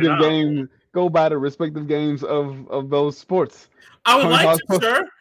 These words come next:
Speaker 1: but with Tony Hawk Pro Skater, they only did remakes. Five killed that series. 'Cause remember how bad
Speaker 2: We
Speaker 1: Pro
Speaker 2: know
Speaker 1: Skater
Speaker 2: that's why
Speaker 1: five
Speaker 2: you buy the remake and relive the glory days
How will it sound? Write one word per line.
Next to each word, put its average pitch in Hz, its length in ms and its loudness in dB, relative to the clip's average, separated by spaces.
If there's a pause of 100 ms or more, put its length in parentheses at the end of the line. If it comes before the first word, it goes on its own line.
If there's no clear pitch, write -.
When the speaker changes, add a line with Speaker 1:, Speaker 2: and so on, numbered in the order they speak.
(240)
Speaker 1:
but 226 320 2
with 202 260 -10
Tony 254 300 -2
Hawk 269 240 -2
Pro 233 180 0
Skater, 202 640 -6
they 190 120 0
only 240 200 -2
did 220 160 -12
remakes. 170 520 -6
Five 240 480 0
killed 214 260 0
that 185 200 -2
series. 220 440 -10
'Cause 165 120 -16
remember 202 220 -6
how 160 100 -4
bad 156 320 0
Speaker 2:
We 220 100 4
Speaker 1:
Pro 240 100 4
Speaker 2:
know 254 80 4
Speaker 1:
Skater 220 120 0
Speaker 2:
that's 170 180 2
why 185 100 2
Speaker 1:
five 190 80 0
Speaker 2:
you 202 40 -2
buy 180 160 4
the 175 100 -4
remake 175 420 0
and 156 200 -2
relive 165 280 2
the 156 40 -6
glory 160 300 2
days 123 480 -4